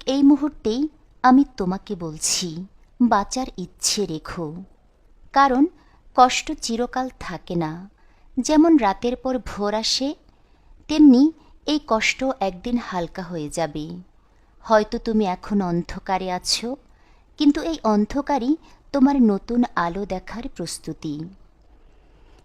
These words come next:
কষ্টের মাঝেও বাঁচার মানে শুধু শ্বাস নেওয়া না, বরং নতুন করে আশা জাগানো, ছোট ছোট সুখের মুহূর্তগুলো খুঁজে পাওয়া।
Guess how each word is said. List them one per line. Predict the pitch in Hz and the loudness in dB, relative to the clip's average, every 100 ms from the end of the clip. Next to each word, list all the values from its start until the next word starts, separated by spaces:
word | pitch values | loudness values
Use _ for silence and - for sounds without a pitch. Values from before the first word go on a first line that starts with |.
| - | -4
কষ্টের | 277 277 - 330 330 | 0 0 0 -2 2
মাঝেও | 320 302 - 320 | 2 2 -2 -4
বাঁচার | 240 185 - 262 277 | 0 0 -2 0 4
মানে | 285 262 233 320 - _ | 6 6 4 0 -6 _
শুধু | - - 262 285 | -2 -2 -2 -2
শ্বাস | - - 185 - - | -2 -2 -2 -2 -2
নেওয়া | 175 151 151 | -2 0 0
না, | 156 151 185 - _ _ _ - - 214 | -2 -4 -10 -20 _ _ _ -20 -16 0
বরং | 269 294 294 | 2 8 10
নতুন | 240 196 - 269 | 10 6 2 2
করে | - 285 277 | 2 0 -2
আশা | 185 - 208 | -2 -4 -4
জাগানো, | 180 156 156 151 151 165 196 - _ - - _ - | -4 -4 -2 -2 -2 -4 -14 -20 _ -20 -20 _ -14
ছোট | - 233 220 | -8 -6 -6
ছোট | 214 - 220 | -8 -8 -8
সুখের | 226 - 208 226 220 | -6 -6 -6 -6 -4
মুহূর্তগুলো | 202 185 214 - - - 269 | -4 -4 -10 -10 -12 -8 -8
খুঁজে | 349 - 190 - | -8 -8 -8 -6
পাওয়া। | 165 160 156 156 | -8 -6 -6 -8